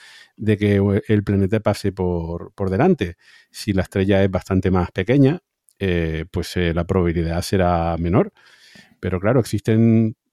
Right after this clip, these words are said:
eh, trescientos sesenta grados, eh, <laughs> entonces la, la franja en la que un planeta puede cruzar por delante es, es bastante estrecha. Por fortuna,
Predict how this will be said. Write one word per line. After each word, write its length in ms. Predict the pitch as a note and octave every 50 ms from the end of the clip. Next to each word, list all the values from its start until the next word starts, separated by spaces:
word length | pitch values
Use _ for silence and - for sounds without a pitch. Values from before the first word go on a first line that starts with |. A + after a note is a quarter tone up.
| _ _ _ _
eh, 540 | - G#2+ G#2+ G#2 G#2 G#2 G2+ G2+ G2+ G2 F#2+ -
trescientos 460 | - G#2 G#2 - - A#2 A2+ B2+ A#2
sesenta 320 | G2+ G#2+ - A#2+ A#2+ - A2+
grados, 420 | A#2 B2+ C3+ D3+ E3+ F3+ C#3 - _ _ _ - - - -
eh, 520 | G#2+ G#2 G2+ G2 G2+ G2 F#2+ F#2+ F#2+ F#2+ F#2+ - - _ _ - - -
<laughs> 360 | - - - _ _ _ -
entonces 440 | A2 G#2+ G#2 G2+ G#2+ G#2+ - A#2 A2
la, 240 | A#2 A2 G#2 G#2+ G#2+ -
la 200 | A2 G#2 G2 F#2+
franja 800 | - - - A#2 A#2+ C#3+ D#3+ D3 - C3+ A2+ G2+ F#2 F#2+ - _
en 200 | - A#2 G#2 G2+
la 140 | G2 F#2+ F#2
que 200 | F2+ G2 F#2+ F#2+ -
un 180 | - A2 A2 A2
planeta 360 | A2 G#2+ A2 A2+ G#2+ A2+ G#2
puede 260 | G2 G#2 G#2 G#2+ G2+
cruzar 480 | - - G#2 G2+ F#2+ - - A#2+ B2 A2+
por 140 | - A2+ G2+
delante 600 | G2+ G2 F#2+ G2 G#2 G#2+ - C3 C#3+ B2 F#2+ F#2+ F#2
es, 60 | F#2+ -
es 120 | C3 F#2+
bastante 400 | E2+ F#2+ F2+ - - F#2 G2+ -
estrecha. 520 | G#2 - - - A2+ G#2 - - D#2 D#2+ _ _ _ _ _ _ _ _ _ _ _ _ _
Por 140 | - C#3 B2+
fortuna, 600 | G#2+ A#2 C3 B2 - D#3+ F3+ F#3+ E3+ F#3 F#3+ -